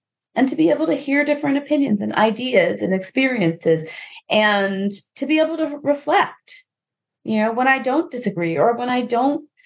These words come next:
initially see things in a particular way, or when it gets tense and difficult,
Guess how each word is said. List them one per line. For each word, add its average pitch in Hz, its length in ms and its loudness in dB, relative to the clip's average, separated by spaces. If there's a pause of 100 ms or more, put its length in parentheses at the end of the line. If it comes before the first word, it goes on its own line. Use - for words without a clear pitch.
(340)
initially 202 420 0
see 180 240 -2
things 165 300 0
in 160 180 4
a 151 80 0
particular 165 600 -2
way, 165 260 2
or 247 100 2
when 294 220 0
it 320 120 0
gets 269 240 -2
tense 190 280 0
and 170 120 2
difficult, 160 480 0